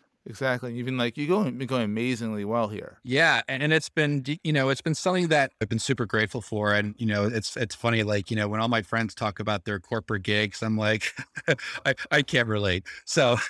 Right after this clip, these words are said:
Speaker 2: <laughs> it's one of those things where it's like,
Speaker 1: You're like, "No,
Speaker 2: uh,
Speaker 1: thank you."
Speaker 2: yeah.
Speaker 1: Exactly.
Speaker 2: And it's, and, and it's not so much that I would not have done well there. I actually probably would have done well, but,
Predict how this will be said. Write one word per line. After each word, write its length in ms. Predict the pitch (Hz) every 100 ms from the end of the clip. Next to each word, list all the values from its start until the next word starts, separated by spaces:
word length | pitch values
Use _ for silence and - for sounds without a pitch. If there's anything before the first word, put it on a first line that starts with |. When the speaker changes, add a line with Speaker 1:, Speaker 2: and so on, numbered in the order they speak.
| - - -
Speaker 2:
<laughs> 140 | 226 -
it's 320 | 202 185 151
one 140 | 165
of 80 | 170
those 180 | 151 143
things 320 | 143 131 139
where 140 | 131 127
it's 120 | 117
like, 220 | 127 117
Speaker 1:
You're 120 | - 143
like, 80 | 135
"No, 140 | 135
Speaker 2:
uh, 200 | 170 160
Speaker 1:
thank 220 | 143 135 120
you." 100 | 110
Speaker 2:
yeah. 360 | 196 185 170
Speaker 1:
Exactly. 140 | 147 - -
Speaker 2:
And 100 | 202
it's, 140 | 220 -
and, 160 | 202 - 190
and 80 | 196
it's 140 | 170
not 160 | 233 233
so 100 | 220
much 240 | 190 185
that 80 | 185
I 80 | 160
would 380 | 135 131 135 139
not 280 | 131 131 143
have 220 | 143 127
done 300 | 131 131 113
well 240 | 110 127
there. 180 | 151 185
I 80 | 139
actually 320 | 131 - 127
probably 300 | - 131 120
would 120 | 123
have 100 | 117
done 200 | 123 110
well, 400 | 104 101 120 156
but, 200 | - 113